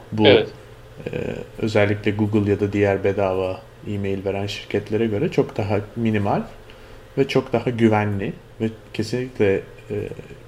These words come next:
Speaker 1: bilgilerinizin, e-maillerinizin kimse tarafından okunmayacağını garanti eden. Bunun
Speaker 2: Evet,
Speaker 1: üzerine
Speaker 2: ama paralı bir hizmet tabii.
Speaker 1: Evet.
Speaker 2: Değil mi?
Speaker 1: Ve Snowden'ın bunu kullandığı <laughs> anlaşılınca, e, direkt,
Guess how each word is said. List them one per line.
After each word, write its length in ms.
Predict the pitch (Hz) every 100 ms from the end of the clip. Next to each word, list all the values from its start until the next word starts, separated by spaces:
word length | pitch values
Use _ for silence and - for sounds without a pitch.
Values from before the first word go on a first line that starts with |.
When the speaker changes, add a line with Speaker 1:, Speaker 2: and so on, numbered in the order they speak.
| -
Speaker 1:
bilgilerinizin, 720 | 107 101 101 101 98 101 92
e-maillerinizin 840 | 101 101 101 98 95 95 98 135 156 - - - - - - - -
kimse 300 | 117 113 107
tarafından 340 | 101 104 143
okunmayacağını 720 | 117 - 113 107 104 98 101
garanti 420 | 101 95 92 95
eden. 140 | 92 87 -
Bunun 140 | 101
Speaker 2:
Evet, 140 | 139 110
Speaker 1:
üzerine 180 | 107
Speaker 2:
ama 160 | 156 240
paralı 320 | 226 214 226
bir 120 | 202
hizmet 360 | 139 123 104 -
tabii. 320 | 98 104 247 277
Speaker 1:
Evet. 340 | 104 92 156 151
Speaker 2:
Değil 120 | 294
mi? 60 | 113 - - -
Speaker 1:
Ve 120 | 127
Snowden'ın 840 | 131 120 120 147 160 117 104 104
bunu 220 | 110 110 113
kullandığı 640 | 127 110 135 123 - 131
<laughs> 20 |
anlaşılınca, 800 | 127 117 113 - 135 156 104 113 - - - - - - -
e, 240 | 104 101 101
direkt, 400 | 113 117 151 -